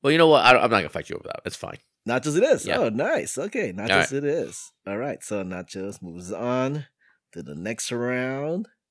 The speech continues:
Speaker 2: And now we got popcorn versus M and M's.
Speaker 1: Popcorn, actually.
Speaker 2: Popcorn.
Speaker 1: Yeah. I'm telling you, if, if they just include peanut M and M's,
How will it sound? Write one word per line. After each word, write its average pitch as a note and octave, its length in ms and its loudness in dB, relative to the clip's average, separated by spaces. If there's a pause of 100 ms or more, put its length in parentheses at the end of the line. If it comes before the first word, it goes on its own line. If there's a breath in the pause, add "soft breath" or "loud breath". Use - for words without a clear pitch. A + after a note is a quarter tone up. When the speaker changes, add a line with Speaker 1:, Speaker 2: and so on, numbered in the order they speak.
(600)
Speaker 2:
And G#2 260 -4
now B2+ 140 2
we C3+ 120 0
got C3+ 340 2 (160)
popcorn G3+ 460 4
versus F#3 280 2
M E3 160 4
and E3 80 4
M's. C#3+ 340 2 (640)
Speaker 1:
Popcorn, - 400 -14
actually. - 220 -12
Speaker 2:
Popcorn. F2+ 580 -8
Speaker 1:
Yeah. D#2+ 100 -6 (360 loud breath)
I'm E3+ 100 4
telling C#4 240 8
you, A#3+ 60 4
if, E3 180 -2
if E3+ 180 6
they G#3 100 4
just A3+ 120 0
include F3+ 360 4
peanut B2+ 280 4
M D3 100 0
and D3+ 60 2
M's, E3+ 240 4